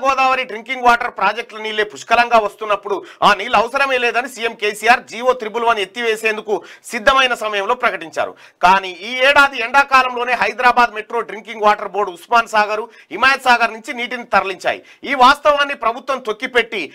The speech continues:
జంట జలాశయాల నీళ్లే అవసరం లేదని చెప్తున్నది. ఇక కేసీఆర్, కేసీఆర్ ప్రభుత్వం మాటలు ఒక్కసారి చూస్తే, రాష్ట్రంలో ఎక్కడ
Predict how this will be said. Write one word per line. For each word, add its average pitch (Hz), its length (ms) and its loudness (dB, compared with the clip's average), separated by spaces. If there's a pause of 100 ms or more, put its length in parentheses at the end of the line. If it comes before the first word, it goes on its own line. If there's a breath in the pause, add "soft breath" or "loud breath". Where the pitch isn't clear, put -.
(140 loud breath)
జంట 233 300 2
జలాశయాల 277 680 4
నీళ్లే 262 340 0
అవసరం 254 360 0
లేదని 220 240 -4
చెప్తున్నది. 135 500 -10 (120)
ఇక 185 60 -10
కేసీఆర్, 208 760 0 (120)
కేసీఆర్ 180 520 0
ప్రభుత్వం 165 420 -4
మాటలు 139 200 0
ఒక్కసారి 165 600 -2
చూస్తే, 165 460 -6 (960 soft breath)
రాష్ట్రంలో 233 760 2 (580)
ఎక్కడ 226 480 2